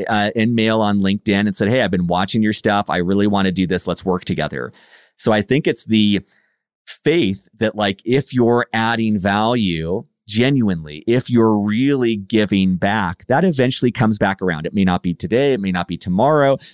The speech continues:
but this person for two months was watching my content. And when the time was right for them,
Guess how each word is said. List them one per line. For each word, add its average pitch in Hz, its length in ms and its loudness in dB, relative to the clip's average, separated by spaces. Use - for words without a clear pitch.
but 98 140 -2
this 127 140 0
person 143 460 0
for 107 220 0
two 117 340 0
months 123 360 -2
was 95 140 0
watching 95 400 0
my 113 160 0
content. 131 720 0
And 98 180 0
when 101 180 2
the 98 60 0
time 110 360 -2
was 104 180 -2
right 101 320 0
for 101 260 0
them, 101 480 0